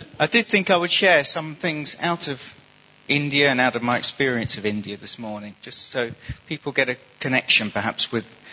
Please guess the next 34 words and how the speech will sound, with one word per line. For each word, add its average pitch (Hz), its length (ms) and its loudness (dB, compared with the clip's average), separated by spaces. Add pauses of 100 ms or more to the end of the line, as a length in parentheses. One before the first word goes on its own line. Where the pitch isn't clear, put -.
(340)
with 117 140 -2
what's 131 240 4
going 120 280 4
on 123 200 6
and 120 100 2
what 120 140 0
we're 120 80 -2
doing 120 360 4
out 113 200 2
there, 110 280 4 (360)
because 123 320 -6 (320)
what 143 180 6
I'm 175 220 6
doing 123 320 0
is 135 100 -2
not 156 160 0
just - 220 -2
what 127 100 2
I'm 127 240 6
doing, 113 240 0
it's - 140 -2
what - 100 -4
we 131 220 4
as 113 80 0
a 123 80 -6
church 127 360 2
are 117 60 -6
doing, 113 320 0
because 117 300 -8
we're 120 100 -4
all 120 120 -2
part 127 380 -2
of 101 80 -10
it 107 120 -4